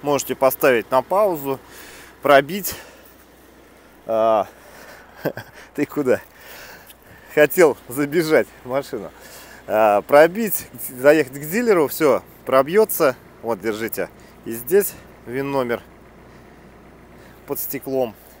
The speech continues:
Сейчас покажу его оригинальный пробег.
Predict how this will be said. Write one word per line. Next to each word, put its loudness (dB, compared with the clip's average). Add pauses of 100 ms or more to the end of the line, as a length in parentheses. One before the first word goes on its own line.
(1900)
Сейчас 0
покажу 2
его 0
оригинальный -4
пробег. -2